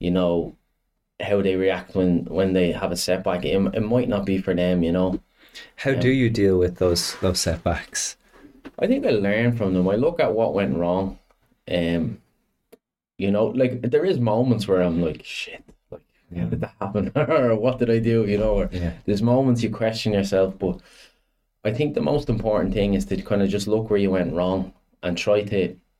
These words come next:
Speaker 1: fix that knowledge gap or something that you were missing, you know,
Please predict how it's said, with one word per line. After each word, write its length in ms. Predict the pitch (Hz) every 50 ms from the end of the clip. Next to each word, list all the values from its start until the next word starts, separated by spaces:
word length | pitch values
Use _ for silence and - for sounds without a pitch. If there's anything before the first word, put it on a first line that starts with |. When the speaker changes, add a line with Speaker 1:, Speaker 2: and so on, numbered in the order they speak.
| _ _ _ - _ - - - _ -
Speaker 1:
fix 220 | 120 113 113 -
that 220 | - 98 95 95 -
knowledge 380 | 92 92 98 95 95 92 -
gap 280 | - 95 82 - - -
or 220 | 87 87 85 85 -
something 460 | - - 117 113 117 113 110 104 101
that 140 | 98 76 80
you 80 | 90
were 100 | 92 92
missing, 400 | 90 90 90 87 - - 90 87
you 100 | 82 82
know, 280 | 85 90 95 98 98 -